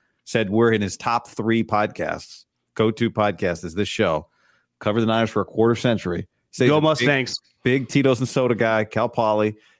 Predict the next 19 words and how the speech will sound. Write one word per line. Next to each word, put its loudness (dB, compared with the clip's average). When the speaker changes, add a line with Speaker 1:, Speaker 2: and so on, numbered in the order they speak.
Speaker 1:
Tito's 2
handmade 2
vodka. 2
Do 0
we 6
have 0
a 2
Tito's 2
toast 0
today, 2
John? 2
<laughs> -4
I, -6
I -2
know 0
I 4
do. -4
Speaker 2:
Fire 0
away. 0